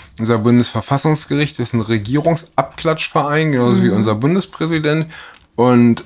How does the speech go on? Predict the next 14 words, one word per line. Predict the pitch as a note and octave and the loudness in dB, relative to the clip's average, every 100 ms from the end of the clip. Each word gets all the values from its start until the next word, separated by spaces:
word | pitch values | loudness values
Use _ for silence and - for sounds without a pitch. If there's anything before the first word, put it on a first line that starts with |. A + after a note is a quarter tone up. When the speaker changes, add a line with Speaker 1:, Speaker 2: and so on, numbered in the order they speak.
| A#2+ | -4
Speaker 1:
das | A2+ | -2
Parlament | B2 A#2 A2 A#2 C3+ D3+ | 0 2 4 6 4 2
ist | B2 - - | -2 -8 -2
eh, | A#2 C3 F3 | 2 4 4
äh, | G3 - - - - | 0 -6 -20 -20 -6
eine | A#2+ B2+ C3 C3 A#2 C3+ | 2 4 6 4 4 4
Regierungsinstitution | B2+ A#2 E3+ E3+ F3 - - - D#3+ E3+ D#3+ D3+ - D#3 D#3 | 4 4 4 4 4 0 -4 0 2 0 -2 -4 0 2 2
geworden, | D#3 C#3 C#3 D#3 F3+ | 2 2 2 2 0
Speaker 2:
Genau, | |
Speaker 1:
vollständig. | - C#3 E3+ E3 D#3+ F3 F3 | 0 0 0 0 0 -2 -4
Speaker 2:
ja. | F3+ E3+ - - _ | -8 -14 -16 -20 _
Speaker 1:
Und | B2 B2 | -2 0
insofern, | A#2 A#2 B2 - B2+ B2+ B2 B2+ | 2 2 0 0 2 4 4 2
äh, | - A2 G#2+ A2 G#2+ | 0 0 0 0 -2